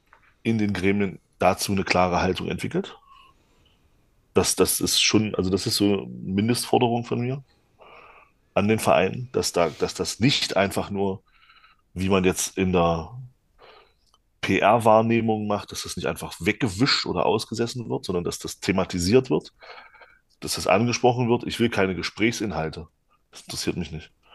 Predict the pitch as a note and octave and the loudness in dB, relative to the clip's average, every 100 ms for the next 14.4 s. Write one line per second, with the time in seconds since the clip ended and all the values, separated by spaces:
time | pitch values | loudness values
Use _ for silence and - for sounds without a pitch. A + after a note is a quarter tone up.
0 | - - - - - _ _ _ _ _ | -20 -20 -20 -20 -20 _ _ _ _ _
1 | - F#2 G#2 G#2 G#2 - G2 B2 C3+ - | 0 0 2 0 -2 -2 0 2 0 -4
2 | - - G2+ F#2 E2 B2 C#3+ A2 G#2 A2+ | -14 -10 -6 -4 2 2 2 0 0 0
3 | G#2+ - G#2 F#2 F2+ G2+ A2 G2+ F#2+ F2+ | -4 -8 -2 0 0 -2 -2 -2 -2 0
4 | G2+ F#2+ F#2+ - _ _ _ _ _ _ | 2 2 2 -4 _ _ _ _ _ _
5 | _ _ _ - F#2+ F#2 F#2 - F#2 G2+ | _ _ _ -6 -4 -2 -2 -2 -2 0
6 | G#2 G#2 G2+ G2+ F2+ F#2+ G2 - - E2+ | 4 2 2 0 0 0 2 0 0 -6
7 | D#2 F#2 G#2 E2 D#2+ D#2 C#2 E2 D#2+ F2+ | 2 4 4 0 -6 -6 -6 -8 -6 -2
8 | E2+ D#2+ _ _ _ _ _ _ _ _ | 0 -2 _ _ _ _ _ _ _ _
9 | _ _ _ _ D#2 F#2 - - - - | _ _ _ _ -4 -2 -2 -6 -8 -16
10 | _ _ - - - - - - F2+ F#2 | _ _ -20 -20 -20 -20 -20 -6 -2 2
11 | F#2+ F#2+ G2 F#2+ F#2+ - F2+ - F#2 F#2 | 2 2 0 0 -2 -2 -2 -2 -4 -4
12 | - F2 G#2+ C#3+ G#2+ G2 F#2 F#2 F2+ G2 | -8 -6 -2 0 -2 -2 -4 -4 -2 -2
13 | - G#2+ F#2+ F#2 A#1 - - F#2+ - F#2+ | -2 -2 0 -2 -4 -6 -8 -10 -6 -4
14 | F#2 F2+ G2+ | -2 0 0